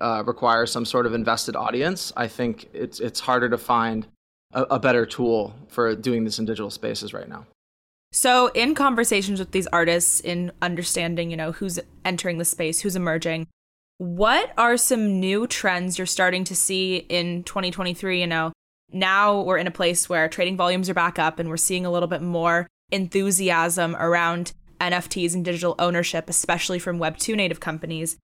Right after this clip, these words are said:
Speaker 2: But for artists, you know, what are some of the sentiments right now? You know, what's gonna be popular in the next few months throughout this year?
Speaker 1: That's a really great question. And it's funny, if I knew, uh, <laughs> I, I would certainly,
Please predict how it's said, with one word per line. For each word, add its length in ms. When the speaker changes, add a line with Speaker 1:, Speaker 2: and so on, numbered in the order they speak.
Speaker 2:
But 180
for 240
artists, 520
you 40
know, 160
what 380
are 300
some 300
of 120
the 80
sentiments 640
right 180
now? 320
You 80
know, 120
what's 220
gonna 140
be 80
popular 720
in 120
the 80
next 220
few 120
months 360
throughout 260
this 140
year? 280
Speaker 1:
That's 240
a 60
really 160
great 180
question. 540
And 260
it's 180
funny, 340
if 340
I 180
knew, 580
uh, 160
<laughs> 40
I, 420
I 80
would 160
certainly, 600